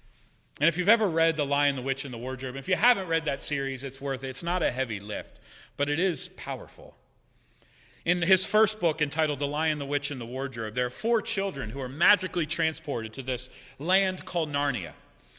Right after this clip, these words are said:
where they are threatened by the presence of, what is it called, the White Witch.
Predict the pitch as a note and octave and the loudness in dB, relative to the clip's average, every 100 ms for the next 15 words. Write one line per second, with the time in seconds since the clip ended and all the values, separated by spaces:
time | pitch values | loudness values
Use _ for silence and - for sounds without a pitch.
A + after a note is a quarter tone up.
0 | - - F3 F3+ E3 D3+ - A#3+ C4 D#3 | -12 -2 4 4 4 -2 -2 2 2 -2
1 | D3+ D3+ D3 D3 - G3+ F3 D3+ D3 - | 0 2 2 0 0 0 2 -2 -6 0
2 | C#3+ C3+ C3 B2 C#3 C3+ C#3+ - D3+ D3+ | 2 2 0 0 -2 -2 -4 0 2 2
3 | C#3 B2+ D3 E3 C3 C3+ - - - | 0 2 4 4 2 -2 0 -4 -6